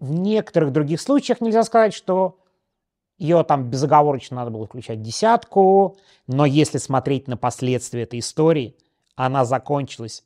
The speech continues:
самым настоящим провалом, хотя Сталина нельзя назвать единственным ответственным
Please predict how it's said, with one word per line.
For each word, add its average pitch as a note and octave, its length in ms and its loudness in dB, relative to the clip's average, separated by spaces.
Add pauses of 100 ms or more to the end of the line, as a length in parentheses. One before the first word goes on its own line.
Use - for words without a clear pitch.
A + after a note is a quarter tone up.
самым E3+ 600 -2
настоящим C3 640 -4
провалом, B2 640 0 (440)
хотя A#2+ 240 -4
Сталина G3 380 0
нельзя C#3 280 -4
назвать C3+ 340 -4
единственным B2+ 520 -8
ответственным A#2 800 -10